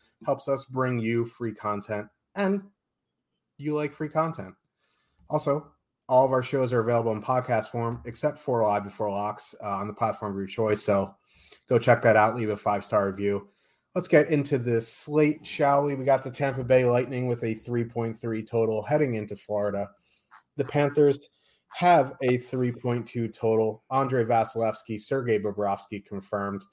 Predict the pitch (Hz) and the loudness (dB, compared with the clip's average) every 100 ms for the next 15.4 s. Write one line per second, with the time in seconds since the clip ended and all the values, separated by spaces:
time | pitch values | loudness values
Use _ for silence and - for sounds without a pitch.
0 | _ _ _ _ _ - 208 175 139 131 | _ _ _ _ _ 4 6 6 6 6
1 | 117 120 120 - 120 120 120 139 110 101 | 6 4 2 -2 -4 -4 -2 -2 -2 0
2 | 110 113 - - 127 127 127 123 123 110 | 0 0 -4 -4 -4 0 0 2 0 0
3 | 110 107 104 110 104 104 - _ 107 104 | -2 -4 -4 -2 0 -2 -6 _ -12 -8
4 | 101 101 95 92 _ _ _ _ _ _ | -8 -8 -10 -14 _ _ _ _ _ _
5 | _ - 113 110 - 113 110 - 127 117 | _ 0 2 2 -2 -6 -6 -6 4 4
6 | - 123 117 107 107 107 104 - _ _ | 4 -2 0 2 0 -4 -8 -16 _ _
7 | _ - 113 110 107 98 104 104 - 104 | _ -6 -2 0 0 0 -2 -2 -6 -10
8 | 101 - 107 98 101 98 95 95 104 101 | -10 -4 -4 -4 -6 -6 -6 -6 -2 -4
9 | - 101 92 92 - - - - - 113 | -4 -6 -6 -8 -10 -20 -20 -2 4 4
10 | 120 120 120 120 113 120 131 117 - 110 | 6 6 6 4 2 -2 -6 -4 0 0
11 | 110 104 104 - 110 101 170 175 175 160 | 0 -2 -6 -6 -6 -4 0 4 4 2
12 | 147 _ _ _ - - - _ - - | -2 _ _ _ -20 -20 -20 _ -16 -10
13 | - 123 220 226 147 127 117 - 117 - | -6 0 0 2 2 2 -2 4 4 4
14 | 127 113 98 113 110 110 107 110 107 104 | -4 -4 -6 -8 -6 -6 -6 -4 -4 -6
15 | 107 101 - - | -4 -6 -6 -20